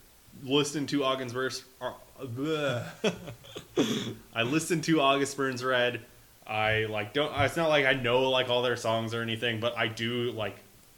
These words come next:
like them. They are good. They are definitely on the heavier end of the spectrum of stuff that I listen to, but, like, it didn't matter. That show was great. It was a lot of energy. It was a really chill show for even as much energy.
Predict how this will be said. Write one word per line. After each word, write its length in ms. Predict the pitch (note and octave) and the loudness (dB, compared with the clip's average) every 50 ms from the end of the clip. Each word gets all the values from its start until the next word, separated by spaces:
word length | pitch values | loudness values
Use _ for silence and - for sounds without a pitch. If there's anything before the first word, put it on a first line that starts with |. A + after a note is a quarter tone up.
| - G#2+ G#2 | -20 -14 -4
like 240 | A2 B2 C#3 C3+ - | -2 -2 -2 -2 0
them. 360 | D3+ D3+ D3 D3 C#3+ D3 C#3+ - - - - - - | 0 2 2 2 2 -2 -6 -10 -14 -20 -20 -8 -2
They 120 | C3 B2+ | 0 2
are 140 | C3 C3 B2 | 2 2 0
good. 460 | A2 A#2+ B2 B2+ B2 B2+ B2 A#2+ A2+ - - - - - - - - | 0 0 0 2 2 2 0 -2 -6 -12 -16 -20 -20 -20 -20 -10 -4
They 160 | A#2+ A#2 A#2 | 0 0 0
are 300 | A#2+ A#2 A2+ A2 A2+ A2+ - - B2 A#2 | 2 0 0 -2 -2 -4 -6 -10 -4 0
definitely 340 | C3+ C3 C3 C#3+ C#3 C3+ | 0 0 0 0 -2 -4
on 100 | C3 B2+ | -4 -2
the 80 | B2 A2+ | -4 -4
heavier 420 | A2 G#2 A#2+ B2+ B2+ C3+ C3 B2+ | -4 -2 -2 -2 -2 0 0 0
end 120 | B2+ B2+ A#2+ | -2 -2 -4
of 60 | A2+ | -6
the 100 | A#2 A2 | -6 -8
spectrum 420 | - - D3 C#3 C3 - C#3+ C3+ | -6 -4 -4 -4 -4 -4 -6 -8
of 80 | C3+ B2 | -8 -6
stuff 200 | - D3+ C#3 - | -6 -6 -6 -2
that 80 | B2+ A#2 | -2 -2
I 40 | |
listen 340 | A2 A2+ A#2+ A#2+ - C#3 B2+ | -2 -2 -2 -4 -6 -8 -8
to, 240 | A2+ - C3 C3 B2 | -6 -4 -2 -2 -2
but, 200 | A2+ A#2 G#2+ G#2 | -2 -4 -4 -4
like, 240 | G#2 G#2 G#2 G2+ F#2+ - - - | -4 -6 -6 -6 -8 -10 -12 -12
it 100 | B2 G#2+ | -8 -6
didn't 200 | B2+ C3+ C3+ A#2 | -4 -4 -4 -4
matter. 440 | A2 G#2 G#2 G#2 G#2+ G#2+ G#2+ G#2 G#2 | -4 -4 -2 -2 -2 -4 -4 -4 -6
That 180 | G2+ G#2+ A2 | -6 -6 -6
show 220 | - - C3+ B2+ A#2+ | -4 -2 -2 0 0
was 140 | A2 G#2+ - | -2 -6 -8
great. 380 | A2 G#2+ G#2 G2+ G2+ G2+ - - - - - - - - - - - - | -8 -8 -6 -6 -6 -8 -8 -12 -18 -20 -20 -20 -20 -20 -20 -20 -12 -6
It 180 | B2 B2+ A#2+ | -4 -4 -2
was 500 | A#2 A2+ A2+ A2 A2 G#2 G2+ - - - - - - - - - | -2 -2 -2 -2 -2 -4 -6 -8 -10 -12 -14 -18 -20 -20 -12 -6
a 40 | B2 | -4
lot 220 | A#2+ B2+ C3+ C#3+ | 0 2 2 4
of 60 | C#3 B2+ | 4 4
energy. 380 | B2 B2 B2 A2+ G#2+ A2+ A#2 | 4 2 0 0 -2 -2 -2
It 40 | A#2 | -2
was 100 | A#2 G#2+ | -2 -2
a 40 | A2 | -4
really 320 | G#2 A2 D3 G3+ C4 B3+ - | -4 -2 -2 -2 -2 -2 -4
chill 500 | - - - - - C3+ C3+ C3 B2+ A#2+ | -6 -6 -6 -2 0 0 2 2 0 -2
show 520 | - - A#2+ A2 G#2 G#2 G2+ G2 G2+ G2+ - - - - - - | -2 -2 -2 -2 -2 -2 -6 -8 -10 -12 -14 -18 -20 -20 -8 -4
for 200 | B2 A#2 A#2 A#2 | -2 0 0 0
even 240 | A#2 A#2 A2+ A2+ A2+ | -2 -2 -4 -4 -4
as 120 | A2 G2+ | -6 -6
much 220 | A2+ A2 G#2+ - A2+ | -6 -8 -6 -6 -6
energy. 440 | G#2 G#2+ G#2+ G2+ G#2 G#2 G2+ G2 | -6 -6 -6 -8 -6 -8 -8 -8